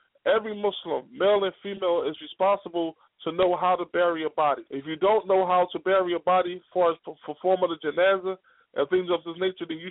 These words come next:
should know and, and learn. Go to classes because you're obligated to know. You're obligated to know how to bury a body.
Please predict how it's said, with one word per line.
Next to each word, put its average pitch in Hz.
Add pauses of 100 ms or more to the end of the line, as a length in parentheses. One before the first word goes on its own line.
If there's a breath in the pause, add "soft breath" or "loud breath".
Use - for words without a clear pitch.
should 165 (160)
know 190 (600)
and, 156
and 147
learn. 190 (2000)
Go 185
to 180 (100)
classes 190
because 190
you're 196
obligated 226
to 202
know. 247 (1900)
You're 175
obligated 233
to 226
know 220
how 214
to 208
bury 208
a 196
body. 226